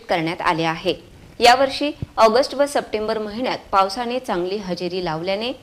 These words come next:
जिल्ह्यातील सर्व प्रकल्पात मोठ्या प्रमाणात पाणीसाठा उपलब्ध झालाय. जिल्ह्यातील मोठ्या प्रकल्पांमधील आरक्षित पाणीसाठ्याबरोबर सिंचनासाठी सुद्धा पाणी पुरवठा करण्यात येणार असल्याची माहिती पाटबंधारे विभागात दिली आहे.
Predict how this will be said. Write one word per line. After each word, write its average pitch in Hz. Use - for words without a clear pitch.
जिल्ह्यातील 254
सर्व 214
प्रकल्पात 208
मोठ्या 185
प्रमाणात 180
पाणीसाठा 240
उपलब्ध 170
झालाय. 175
जिल्ह्यातील 294
मोठ्या 262
प्रकल्पांमधील 262
आरक्षित 202
पाणीसाठ्याबरोबर 202
सिंचनासाठी 254
सुद्धा 226
पाणी 226
पुरवठा 247
करण्यात 190
येणार 180
असल्याची 185
माहिती 208
पाटबंधारे 269
विभागात 202
दिली 175
आहे. 143